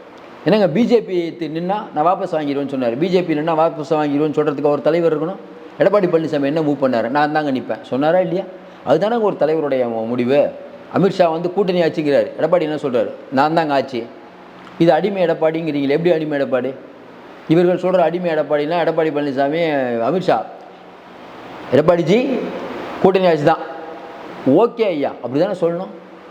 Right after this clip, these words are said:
"நான் தாங்க ஆட்சி" சொன்னாரா இல்லையா? அண்ணாமலையை வந்து நீங்க பதவி விட்டு தூக்குனா தான் வருவேன் சொன்னாரா இல்லையா? நீங்க அண்ணாமலை ஆடு மேய்ப்பதற்கு யார் காரணம்? எந்த அண்ணாமலை எடப்பாடியை தாக்கி பேசினாலும் அதே அண்ணாமலை அண்ணன் எடப்பாடியை முதலமைச்சராக்குவேன்னு சொன்ன வச்சாரா இல்லையா? தொடர்ந்து சொல்லி கொண்டிருக்கிறோம், அதிமுகவை அவ்வளோ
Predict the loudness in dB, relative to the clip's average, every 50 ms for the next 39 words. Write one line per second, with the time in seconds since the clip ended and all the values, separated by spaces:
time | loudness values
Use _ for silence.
0 | -20 -12 -2 2 2 4 4 4 2 2 4 4 2 2 0 -2 -6 -6 -4 -4
1 | 0 2 2 2 2 2 0 -2 -2 -2 -2 -4 -6 -12 -18 -20 -20 -20 -20 -20
2 | -20 -20 -8 -2 0 2 2 2 2 4 2 4 4 4 2 2 0 0 0 0
3 | 0 0 2 2 2 2 2 0 0 -2 -2 -2 -2 0 2 0 2 2 2 2
4 | 2 2 0 -2 -4 -2 -4 -2 0 2 2 2 2 0 0 0 0 0 0 -2
5 | -10 -16 -18 -18 -20 -20 -20 -10 0 2 2 2 4 2 0 0 0 0 2 2
6 | 2 2 0 -2 -4 -4 -2 -2 -2 -2 0 2 2 2 2 2 2 0 0 0
7 | -4 -8 -10 -12 -18 -20 -20 -20 -6 0 0 2 2 4 2 2 2 0 -2 -2
8 | 0 0 0 2 2 2 2 0 0 0 0 -2 -2 -2 0 0 0 0 0 -4
9 | -2 -2 -2 -2 0 0 2 2 2 2 2 2 2 0 0 -2 -2 -2 -2 -2
10 | 0 0 0 0 0 0 -2 -2 -2 -2 -2 2 2 2 2 2 0 0 -2 0
11 | 0 -2 -2 -2 0 0 0 0 0 0 0 0 0 0 0 -2 -4 -4 -4 -2
12 | 0 2 0 2 2 0 0 0 0 0 0 0 0 0 -2 -8 -14 -18 -20 -20
13 | -20 -20 -20 -20 -20 -20 -20 -20 0 2 2 4 4 2 2 2 2 2 2 2
14 | 2 2 2 0 0 0 0 0 2 2 2 2 2 2 0 0 0 0 -4 -6
15 | -4 -2 0 0 2 2 0 0